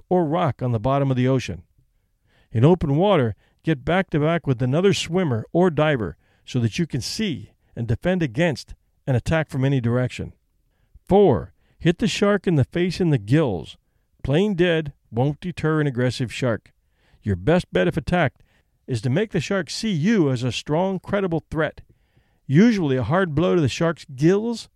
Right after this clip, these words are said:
eyes, or snout will cause it to retreat. These are really the only vulnerable areas on a shark.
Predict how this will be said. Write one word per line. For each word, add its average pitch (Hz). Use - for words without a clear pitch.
eyes, 180
or 165
snout 156
will 139
cause 165
it 151
to 156
retreat. 139
These 165
are 143
really 175
the 131
only 214
vulnerable 180
areas 147
on 131
a 120
shark. 113